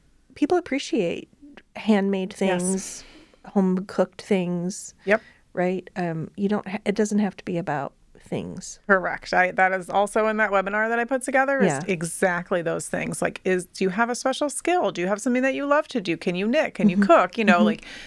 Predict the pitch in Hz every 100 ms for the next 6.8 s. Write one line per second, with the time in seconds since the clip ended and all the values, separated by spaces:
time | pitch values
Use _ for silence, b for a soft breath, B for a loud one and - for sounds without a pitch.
0 | B B B - 240 285 247 196 202 240
1 | 226 202 196 208 247 - 226 285 185 -
2 | 233 185 - 170 160 160 - 160 180 202
3 | 240 208 - 190 170 156 156 - 185 185
4 | 202 202 202 196 185 170 160 - B B
5 | B B - 208 160 160 156 156 - -
6 | 175 170 185 185 165 160 -